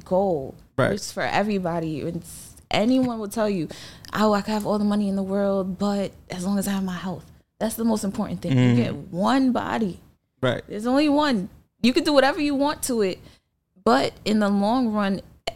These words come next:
Speaker 1: the aesthetic doesn't outweigh the internal part of you. So a lot of
Speaker 2: Absolutely.
Speaker 1: people will look great on the outside,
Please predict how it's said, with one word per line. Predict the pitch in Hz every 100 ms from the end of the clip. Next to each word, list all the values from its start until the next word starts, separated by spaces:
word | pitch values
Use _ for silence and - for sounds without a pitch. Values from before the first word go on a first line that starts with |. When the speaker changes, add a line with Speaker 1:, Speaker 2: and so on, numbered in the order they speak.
| - -
Speaker 1:
the | 190 -
aesthetic | 202 - - 208 220 320 339 - - - _ _
doesn't | 185 208 220 196 - - -
outweigh | 180 170 - 196 170 160 160 85 - - -
the | 160 123 80 - -
internal | 180 170 156 - - 196 - _ _ _ _ -
part | - 87
of | 101
you. | 92 82 202 214 - _ _ -
So |
a |
lot | 131
of | 170
Speaker 2:
Absolutely. | 160 208 240
Speaker 1:
people | 214 190
will | 175
look | 165 196 254
great | 185 180 143 220
on | 226
the | 214
outside, | 135 269 208 180 76